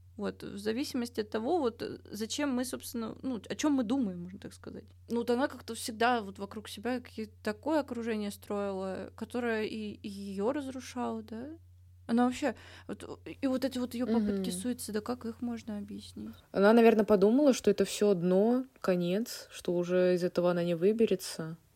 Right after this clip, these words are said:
Speaker 2: Тем более она была под
Speaker 1: Ну
Speaker 2: запрещёнными
Speaker 1: да.
Speaker 2: веществами.
Speaker 1: А вот это вот её молитва про птичку.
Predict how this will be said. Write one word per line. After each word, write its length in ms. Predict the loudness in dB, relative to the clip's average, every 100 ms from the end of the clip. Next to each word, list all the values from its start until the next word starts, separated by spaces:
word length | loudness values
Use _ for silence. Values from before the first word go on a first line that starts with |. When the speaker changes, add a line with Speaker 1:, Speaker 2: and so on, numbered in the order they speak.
| _ -4
Speaker 2:
Тем 160 | 0
более 200 | 6 8
она 180 | 8 6
была 460 | 4 6 6 4 0 _ _ _
под 360 | -2 -2 -4 -20 _ _ _ -20 -20 -10 -8
Speaker 1:
Ну 200 | -6 -4
Speaker 2:
запрещёнными 360 | 0 0 2
Speaker 1:
да. 40 | 0
Speaker 2:
веществами. 880 | -2 -6 -6 -8 -8 -6 -8 -10 -12 -20 -8
Speaker 1:
А 100 | 0
вот 180 | 2 2
это 180 | 2 2
вот 180 | 0 2
её 140 | 4
молитва 540 | 4 4 2 -4 -6 -8
про 180 | -8
птичку. 640 | -12 -12 -14 -14 -12 -12